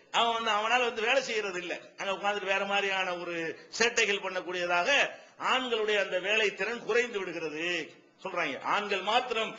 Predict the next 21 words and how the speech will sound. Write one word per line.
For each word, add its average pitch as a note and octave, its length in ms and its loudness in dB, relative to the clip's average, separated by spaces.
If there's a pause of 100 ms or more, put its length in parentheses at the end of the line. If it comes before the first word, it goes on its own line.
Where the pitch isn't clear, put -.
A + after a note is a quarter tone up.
(140)
இருக்கிற G#3 380 -2
நிறுவனத்துல G3+ 600 0
எவ்வளவு F#3+ 300 2
வேலை F#3+ 220 4
பார்ப்பார்களோ, F3+ 760 -2 (360)
எவ்வளவு A3 320 4
ஈடுபாடா A3+ 440 4
பார்ப்பார்களோ, F3+ 500 0
பொறுப்பாக A#3 640 0
பார்ப்பார்களோ, F#3 580 0 (280)
அதுல G3 440 0
இருந்து B3 220 -2
என்ன A#3+ 140 -2
செய்யுது? A3+ 300 -4
பெண்களும் A#3+ 380 0
சேர்ந்து, B3+ 800 2 (340)
பெண்கள்னா B3+ 360 0
அந்த B3 320 2
மாதிரி B3+ 300 2
ஒரு, A3+ 280 0
ஒரு G#3 140 0